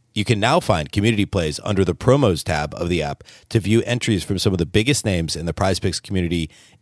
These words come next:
each and every week. Go to prizepicks dot com slash locked on N B A and use the code Locked On N B A for a first deposit match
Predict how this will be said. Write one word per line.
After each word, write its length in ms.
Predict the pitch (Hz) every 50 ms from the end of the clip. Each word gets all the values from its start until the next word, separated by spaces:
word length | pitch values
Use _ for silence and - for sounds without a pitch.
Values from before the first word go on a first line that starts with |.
| _
each 300 | 107 104 101 - - - - -
and 100 | 104 92
every 320 | 78 76 80 82 80 80 - -
week. 320 | 92 85 - - - -
Go 160 | - 110 101
to 80 | 90 80
prizepicks 640 | - - 123 131 135 - - - 131 110 - - -
dot 240 | 101 90 85 -
com 240 | - - 113 113 107
slash 380 | 95 - 110 95 87 82 - - - -
locked 380 | 90 87 90 90 110 - -
on 120 | 127 110 98
N 120 | 92 85
B 160 | 78 80 87
A 160 | 87 78 69 - - - - - - - -
and 160 | - 104 90
use 260 | 92 120 160 175 -
the 100 | - 113
code 240 | - 101 76 64 - _ _
Locked 240 | - 92 90 85 -
On 120 | 101 95 90
N 80 | 87
B 120 | 78 85 82
A 80 | 92 113
for 160 | - 104 87
a 40 | 80
first 360 | 76 - - 120 135 - -
deposit 400 | 117 104 - 117 113 104 113 -
match 340 | - 104 101 98 - - -